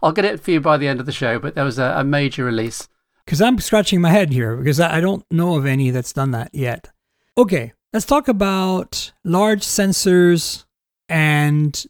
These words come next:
Speaker 2: low light capture that are not R Y Y B. So, like, things like the Samsung G N two and G N one on the Xiaomi Mi eleven Ultra and the Vivo X sixty Pro Plus, and also these,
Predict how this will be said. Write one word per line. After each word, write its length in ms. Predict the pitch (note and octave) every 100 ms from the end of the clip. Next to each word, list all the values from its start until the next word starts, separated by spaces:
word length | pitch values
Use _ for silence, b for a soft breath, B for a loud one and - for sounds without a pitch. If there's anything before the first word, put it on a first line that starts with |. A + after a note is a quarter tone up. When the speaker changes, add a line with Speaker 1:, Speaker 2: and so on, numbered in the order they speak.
| -
Speaker 2:
low 140 | F3
light 400 | F#3 F3 E3 -
capture 380 | - D#3+ - D#3+
that 120 | D3
are 60 | D3
not 320 | D#3+ G#3 C4
R 200 | E3+ E3
Y 200 | D3 C3 A#2+
Y 180 | A#2+
B. 180 | A2+ A#2
So, 200 | A#2 D#3+
like, 260 | D3+ D3+ D3
things 240 | A#3 A3+
like 140 | G3 D#3+
the 80 | D#3+
Samsung 520 | - F3+ F3 F3 E3
G 160 | D#3
N 140 | D3 D3
two 220 | - F3
and 100 | D3
G 160 | C#3 C3
N 140 | C3
one 260 | C#3+ C#3+ C3+
on 220 | B2 B2 B B B B -
the 400 | D3+ D3 C#3+ C3
Xiaomi 420 | - D#3+ D#3 D3+
Mi 360 | D3+ D3 D3 - _
eleven 360 | D#3 D3 C3+ D3
Ultra 300 | E3+ - D3+
and 140 | C#3 C3+
the 60 |
Vivo 300 | C3 C#3+ C3
X 180 | B2+ -
sixty 320 | - B2+ -
Pro 240 | A#2+ - C3
Plus, 460 | - F3+ F3 - B B B
and 100 | F#3
also 300 | A3 - A3
these, 440 | F3+ F3+ E3 D3+